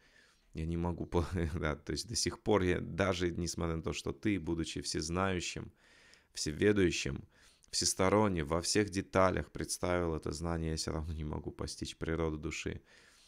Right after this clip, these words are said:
и не могу таким образом избавиться от скорби. А, а,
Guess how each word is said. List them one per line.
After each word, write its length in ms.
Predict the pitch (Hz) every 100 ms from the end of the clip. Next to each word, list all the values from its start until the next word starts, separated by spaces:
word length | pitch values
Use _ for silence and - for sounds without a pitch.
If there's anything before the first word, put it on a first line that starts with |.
| _ _
и 280 | - 78 78
не 160 | 78 80
могу 260 | 82 80
таким 300 | 78 78 80
образом 420 | 80 80 78 78 76
избавиться 720 | 76 78 78 73 - 76 73 -
от 200 | 78 -
скорби. 520 | - 87 76 71 73 _ _ _ _ _ _ _ -
А, 340 | - - - - _ _ _ _ _ _ _ _ _ - -
а, 640 | 67 76 78 76 76 76